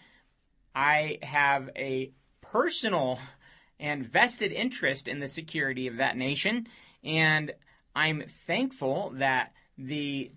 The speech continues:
terroristic organization that was running that country is out of power.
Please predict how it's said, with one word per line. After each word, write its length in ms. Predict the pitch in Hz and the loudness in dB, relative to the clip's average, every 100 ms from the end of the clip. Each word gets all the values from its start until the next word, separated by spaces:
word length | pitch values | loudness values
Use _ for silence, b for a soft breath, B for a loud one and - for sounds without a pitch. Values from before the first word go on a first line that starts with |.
| - | -16
terroristic 1000 | - 190 220 196 151 180 - 156 135 | -4 4 4 4 0 0 -2 -6 -6
organization 760 | 147 151 143 135 131 156 190 160 | -6 -6 -2 -2 0 0 0 -4
that 120 | - | -6
was 140 | 127 | -6
running 600 | 110 107 135 247 277 123 127 | -6 -2 0 0 0 -4 -6
that 260 | 120 127 - | -2 -2 0
country 540 | 139 135 - 143 160 B B - | -4 -6 -6 -6 -8 B B -8
is 260 | 135 139 131 | -6 -4 -2
out 240 | 143 156 | 2 2
of 100 | 151 | 2
power. 540 | 131 170 196 135 131 | 2 4 6 4 0